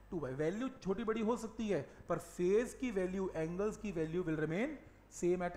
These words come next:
any instant of time। तो point समझ में आ रहा है? तो इनके phases अगर शो करने हैं, तो circle से नहीं शो करने, ऐसे ही शो कर दो। ये देखो, ये phases हैं, तो ये इसके angles हैं, ये phases हैं, तो current का और ईएमएफ़ का phase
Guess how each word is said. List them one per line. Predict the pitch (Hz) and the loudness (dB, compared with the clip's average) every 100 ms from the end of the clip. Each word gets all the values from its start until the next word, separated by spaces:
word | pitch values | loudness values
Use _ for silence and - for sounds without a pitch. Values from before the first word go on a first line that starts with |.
| - | -2
any | 165 170 | -2 -2
instant | 143 - 131 123 | -4 -4 -6 -6
of | 120 | -10
time। | - - - - - - - - - - - - - - | -10 -14 -18 -20 -20 -20 -20 -20 -20 -20 -20 -20 -18 -14
तो | |
point | - 156 170 | -4 -2 -2
समझ | 170 170 | -4 -2
में | 170 | 0
आ | 165 | 2
रहा | 180 | 0
है? | 202 - - - | -4 -10 -8 -2
तो | |
इनके | 175 190 | 0 -2
phases | - 160 147 190 | -2 0 2 2
अगर | 185 185 | 2 0
शो | - 175 | 0 0
करने | 165 170 170 | 0 0 -2
हैं, | 208 - - - | -2 -6 -14 -6
तो | 185 | -4
circle | - 143 147 180 | 0 0 0 -2
से | 190 | 0
नहीं | 156 175 | 0 0
शो | 190 | 0
करने, | 196 180 196 | 0 0 -2
ऐसे | 196 | -4
ही | 226 | -4
शो | 226 | -2
कर | 214 190 | -2 0
दो। | 196 - - - | -2 -4 -14 -6
ये | 151 | -4
देखो, | 170 | -2
ये | 185 | -2
phases | 180 165 175 175 | -2 -2 -2 -6
हैं, | 185 - - - - - - | -8 -12 -20 -20 -20 -16 -4
तो | |
ये | 156 170 | 0 0
इसके | 170 196 | 0 0
angles | 160 170 185 175 | 2 2 0 2
हैं, | 190 | 0
ये | 180 | -2
phases | - 147 156 165 | -2 0 0 0
हैं, | 202 226 - - | -2 -2 -10 -8
तो | 170 | -4
current | - 165 185 202 | 0 2 2 2
का | 226 220 | 4 4
और | 214 196 190 - - 220 | 6 4 2 -6 -10 -4
ईएमएफ़ | 202 190 170 - | 0 0 -2 0
का | 160 | -2
phase | - 170 160 | 0 0 0